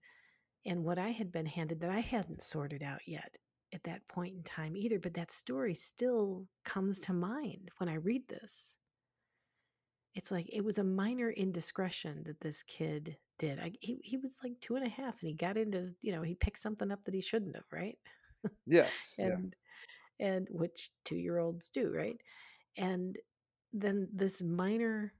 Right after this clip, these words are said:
Speaker 1: little trip up the stairs, but he, you know, it upset him and he hurt himself just a little bit for temp-, temporarily anyway, something hurt, to have his mom tell him that that had something to do with what God thinks about what he just did.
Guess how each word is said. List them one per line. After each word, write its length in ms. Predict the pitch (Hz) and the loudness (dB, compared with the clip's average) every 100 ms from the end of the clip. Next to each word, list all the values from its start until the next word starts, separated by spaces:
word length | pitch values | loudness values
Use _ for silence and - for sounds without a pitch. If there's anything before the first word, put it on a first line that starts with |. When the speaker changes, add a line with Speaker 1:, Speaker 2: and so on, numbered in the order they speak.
| _ _ _ | _ _ _
Speaker 1:
little 220 | 190 175 | 2 2
trip 440 | 165 - - 233 - | 0 -2 0 0 -2
up 180 | 196 - | -6 -4
the 100 | 175 | -2
stairs, 520 | - - 247 170 170 | -2 2 4 4 2
but 160 | 190 170 | 2 2
he, 160 | 160 - | 2 0
you 80 | 170 | -2
know, 260 | 147 175 - _ _ _ | -2 -6 -10 _ _ _
it 140 | - 170 | -2 0
upset 340 | 170 - 165 | 0 0 2
him 140 | 165 165 | 2 2
and 80 | 156 | 0
he 100 | 156 | 0
hurt 200 | 185 208 | 2 2
himself 360 | 185 - 160 - | 0 -2 -4 -2
just 300 | 160 - - | -4 -6 -4
a 40 | |
little 160 | 160 156 | -4 -2
bit 200 | 160 - | -4 -4
for 140 | - | -8
temp-, 300 | 175 175 190 - - | -4 -2 -4 -6 -10
temporarily 680 | - 170 - 185 214 175 156 | -2 -2 2 2 2 2 -2
anyway, 560 | 156 151 147 147 214 214 | -2 -2 -2 -2 -2 -4
something 400 | - 160 160 165 | -8 -8 -6 -6
hurt, 280 | 147 156 175 - _ - - - _ _ _ | -4 -4 -4 -10 _ -20 -20 -20 _ _ _
to 100 | 190 | -2
have 460 | - 190 175 175 170 | 0 2 2 0 0
his 420 | 175 165 165 - 233 | 0 0 -2 -6 -4
mom 480 | 185 180 185 185 170 | 0 2 2 0 -2
tell 280 | - 196 | -2 -2
him 260 | 185 170 165 | 0 -2 -2
that 140 | 156 156 | -4 -2
that 180 | 190 | -2
had 180 | 190 196 | 0 -2
something 400 | - 180 - 175 | -2 -2 -2 -4
to 100 | - 170 | -2 -2
do 240 | 170 170 | 0 2
with 260 | 160 156 165 | 2 0 -2
what 240 | 156 - | -4 -4
God 260 | 160 156 156 | -4 -2 -4
thinks 260 | 156 151 - | -6 -6 -6
about 280 | 160 147 | -8 -6
what 120 | 160 151 | -6 -6
he 120 | 170 | -8
just 300 | - 160 - | -8 -10 -8
did. 280 | - - | -10 -10